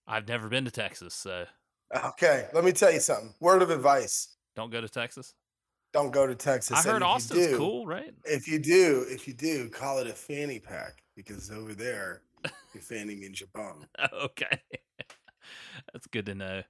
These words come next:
Speaker 2: Uh-huh.
Speaker 1: I mean, I've, I, I'm, the only thing I'm interested in, in Texas is,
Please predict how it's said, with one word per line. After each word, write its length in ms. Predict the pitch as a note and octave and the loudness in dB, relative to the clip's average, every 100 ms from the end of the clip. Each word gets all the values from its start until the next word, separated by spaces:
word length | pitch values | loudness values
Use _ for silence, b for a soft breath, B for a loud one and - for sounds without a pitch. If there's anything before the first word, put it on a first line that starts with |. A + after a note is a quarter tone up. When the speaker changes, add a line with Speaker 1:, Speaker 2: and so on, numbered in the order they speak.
| _ _ _ _ _ _ _ _ A#2+ | _ _ _ _ _ _ _ _ -18
Speaker 2:
Uh-huh. 220 | G#2+ A2 G2 - | -16 -18 -10 -2
Speaker 1:
I 120 | C#3+ | 2
mean, 240 | D#3 D#3 - | 2 0 2
I've, 300 | D3 F3+ D#3+ - | 4 2 0 -4
I, 140 | D3 - | -2 0
I'm, 240 | D3 E3+ - D#3 | 0 -2 -4 -2
the 140 | D#3+ | 0
only 140 | G3 G3 | 0 0
thing 220 | G3+ F#3+ | 0 2
I'm 160 | F#3 | 4
interested 440 | F#3 - - F3+ D3 | 2 0 0 2 2
in, 120 | C#3+ | 2
in 120 | C3 | 0
Texas 500 | G#2+ D#3+ D#3+ B2+ - | 0 0 0 -4 -6
is, 280 | A2+ G2+ F#2+ | -8 -10 -10